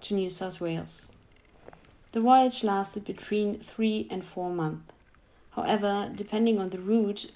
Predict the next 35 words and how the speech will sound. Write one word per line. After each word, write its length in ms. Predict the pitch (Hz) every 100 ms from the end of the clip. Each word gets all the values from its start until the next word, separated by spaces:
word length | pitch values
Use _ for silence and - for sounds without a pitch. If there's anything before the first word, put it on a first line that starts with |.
| -
weather 220 | 214 240
conditions 640 | 240 233 208 208 208 208 -
and 100 | 196
stopover's 720 | - 190 185 185 180 185 190
length, 380 | 196 185 190 - _ _ _ _ _
it 160 | 214 -
could 180 | 220
last 320 | 208 196 196 -
up 200 | 202 -
to 160 | 214 -
eight 240 | 202 -
months. 280 | 170 - - _ _ _ _ _ _ _
The 120 | - 208
unsanitary 760 | 254 247 247 226 226 214 202
conditions 680 | 202 190 208 - 220 214 214
often 340 | - 190 - 196
led 160 | 180 -
to 160 | -
outbreaks 540 | 165 165 - 180 180 -
of 160 | -
disease. 640 | 220 220 185 170 - - - _ _ _ _ _ _ _ _ _ _ _ _ _ _ _ _ _ - -
John 260 | - 175 175
Robinson, 680 | 185 214 190 - 175 196 220
a 40 | 170
sergeant 680 | - 185 208 170 175 185 -
who 100 | 175
guarded 420 | 175 175 180 170
a 140 | - 165
prisoner 460 | - 202 196 170
transport 680 | 165 180 175 - - 175 170
to 140 | 175
Australia 580 | 170 165 - 190 190 165
in 220 | 165 165 160
eighteen 520 | - 180 - 175 165
thirty-seven, 960 | - - 175 165 165 - 214 202 185